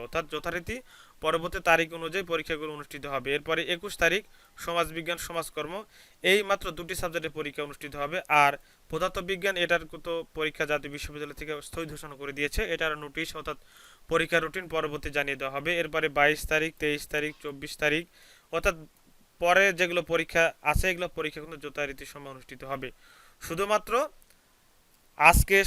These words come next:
সতেরো তারিখ, ইতিহাস, ইসলামের ইতিহাস, সংস্কৃতি, রসায়ন এবং হিসাব বিজ্ঞান, এই চারটি পরীক্ষা স্থগিত ঘোষণা করে দেওয়া হয়েছে এবং এই স্থগিতকৃত পরীক্ষার সময়সূচি পরবর্তী জাতীয় বিশ্ববিদ্যালয় থেকে জানিয়ে দেওয়া হবে। আর সেগুলো নোটিশ পেতে অবশ্যই, অবশ্যই চ্যানেলটি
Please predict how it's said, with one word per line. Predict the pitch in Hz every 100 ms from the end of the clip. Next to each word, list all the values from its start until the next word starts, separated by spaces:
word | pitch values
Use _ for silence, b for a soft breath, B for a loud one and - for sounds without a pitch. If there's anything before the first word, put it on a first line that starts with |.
| -
সতেরো | 180 196 180
তারিখ, | 160 170 214 _ _
ইতিহাস, | 165 160 165 175 185 - -
ইসলামের | 160 175 165 160
ইতিহাস, | 165 165 170
সংস্কৃতি, | 165 - 175 190
রসায়ন | 160 151 - 170 165
এবং | 151 151
হিসাব | 151 135
বিজ্ঞান, | 139 131 123 B B B B
এই | 156
চারটি | 165 160 185
পরীক্ষা | 175 175 202
স্থগিত | - 165 156
ঘোষণা | 151 151 139
করে | 139 135
দেওয়া | 131
হয়েছে | 135 139 190 190
এবং | 180 185 B B B
এই | 170
স্থগিতকৃত | 170 - 190 - 190 196
পরীক্ষার | 185 180 - 185 180 165 170
সময়সূচি | - 170 170 175 202 170
পরবর্তী | 165 160 165 156
জাতীয় | 151 151
বিশ্ববিদ্যালয় | 151 156 151 156 151
থেকে | 175 160
জানিয়ে | 147 147 151
দেওয়া | 139 131
হবে। | 139 220 - B B B
আর | 147 151
সেগুলো | 185 180 180 170
নোটিশ | 170 196 -
পেতে | 190 190
অবশ্যই, | 160 175 -
অবশ্যই | 180 185 190
চ্যানেলটি | 170 160